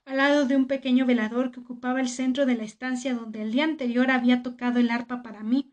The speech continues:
y me sentí muy turbada. Sin embargo, comí un apetito, algunos cangrejos y un ala de pollo regada con un poco de vino de Tokay,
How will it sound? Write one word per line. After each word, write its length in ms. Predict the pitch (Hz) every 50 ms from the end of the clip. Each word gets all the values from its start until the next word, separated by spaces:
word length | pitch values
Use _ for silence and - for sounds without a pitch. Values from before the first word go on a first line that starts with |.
| _ _ _ _ _ _ _ _
y 120 | - 294
me 100 | 285 302
sentí 420 | 302 - 311 285 285 269 - 339 359
muy 300 | 359 339 339 349 359 349 -
turbada. 680 | - 302 294 254 247 262 269 285 285 254 233 - - _ _ _ _ _ _ _ _ _ _
Sin 240 | _ - - 262 262
embargo, 540 | 285 277 269 311 320 339 339 349 370 359
comí 280 | - 277 269 269 269 277
un 140 | 285 285 302
apetito, 540 | 302 247 - 247 247 - 247 247 - - 269
algunos 420 | 254 247 247 254 254 262 262 -
cangrejos 640 | - 247 233 - 233 233 254 269 - 294 254 - -
y 20 |
un 120 | 269 254 254
ala 200 | 254 254 262 254
de 100 | 233 220
pollo 360 | - - 240 247 247 269 254
regada 540 | 226 220 214 202 220 233 240 247 254 247 247
con 120 | 247 226
un 140 | 240 240 247
poco 260 | - 269 254 - 269
de 120 | 240 233
vino 260 | 220 240 240 240 254 240
de 140 | 240 247
Tokay, 520 | 240 - 233 214 - - 254 269 269 262